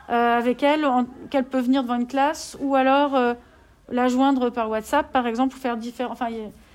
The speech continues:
il y a différents moyens de la joindre. Elle est très accessible et, euh, est prête à venir témoigner, expliquer des choses, euh, avec plaisir. Euh, sur les différentes pistes qu'on peut faire, euh, alors mon collègue en a déjà dit certaines, comme par exemple le tra-, euh,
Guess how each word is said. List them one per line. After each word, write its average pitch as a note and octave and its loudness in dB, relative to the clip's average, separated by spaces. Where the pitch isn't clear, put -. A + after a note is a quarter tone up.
il - -8
y - -4
a A3 -4
différents C4+ 2
moyens C#4 4
de D4 -4
la B3 -2
joindre. C4+ -2
Elle A#3+ -2
est A#3 -4
très C4 -4
accessible B3+ -4
et, A3 0
euh, G3 -4
est A3+ -8
prête B3+ -4
à A#3+ -2
venir A3+ -6
témoigner, A#3 -4
expliquer A#3+ -12
des G3+ -8
choses, A3+ -10
euh, G3 -8
avec A3+ -6
plaisir. G3 -10
Euh, A3+ -4
sur C#4+ -4
les C#4+ 0
différentes C4+ 0
pistes D#4+ -10
qu'on C4 -2
peut A#3+ -8
faire, A#3+ -6
euh, G3 -6
alors G#3+ -2
mon A#3 0
collègue C4 2
en A#3+ 0
a A3+ 0
déjà A3 -6
dit G#3+ -6
certaines, C#4 -6
comme A#3 -4
par A3 -4
exemple A3 -6
le A#3 -6
tra-, A3+ -4
euh, F3 -10